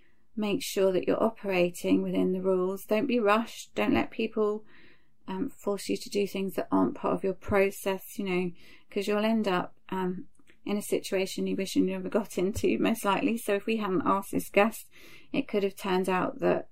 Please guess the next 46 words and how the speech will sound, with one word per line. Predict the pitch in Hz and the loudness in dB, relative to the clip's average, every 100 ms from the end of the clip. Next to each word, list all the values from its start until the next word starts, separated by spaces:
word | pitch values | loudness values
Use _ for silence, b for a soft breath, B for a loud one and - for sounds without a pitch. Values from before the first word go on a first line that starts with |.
| - | -12
he | - 180 | -4 -2
was | 175 175 - - - | 0 -2 -6 -16 -10
already | - 185 180 175 | 0 2 4 2
poorly, | 175 - 202 214 208 208 202 | -2 0 4 4 4 2 2
or | 180 | 2
it | 175 | 0
could | - | -2
have | 175 175 | -6 -4
turned | - 170 | -2 0
out | 180 - | 0 0
we | 170 | -2
weren't | 175 165 | 0 0
allowed | 175 165 170 | 0 -2 -4
to | |
host | 175 180 196 - | 0 2 0 -2
him. | 185 190 185 B B B B | -4 -2 -4 B B B B
It | - | -4
could | 196 | 0
have | 170 | 0
turned | - 175 175 | 0 0 2
out | 165 | 4
he | 180 180 | 4 4
was | 175 | 2
having | - 175 175 | 2 4 4
a | 165 | 4
party. | 185 202 202 - 196 202 - B B B | 4 4 4 2 0 0 -4 B B B
Obviously, | 220 208 - - | -4 -4 -2 -2
it | - | -2
turned | 185 180 | 0 2
out | 165 - | 2 4
that | 196 | 6
none | 226 | 6
of | 214 | 6
that | 175 - | 2 0
was | 170 | -2
the | 175 | -2
case, | - 165 165 - | 0 2 2 2
and | 175 | 2
it | - | 2
was | 175 | 0
actually | 175 - 170 175 | -2 -2 0 2
a | |
really | 180 175 170 | 4 4 4
great | 175 180 175 - - - b b b b - | 4 6 6 6 -2 -12 b b b b 0
booking | 202 - 196 185 180 180 180 - | 0 0 0 2 4 4 2 2
and, | 170 175 - | 4 4 2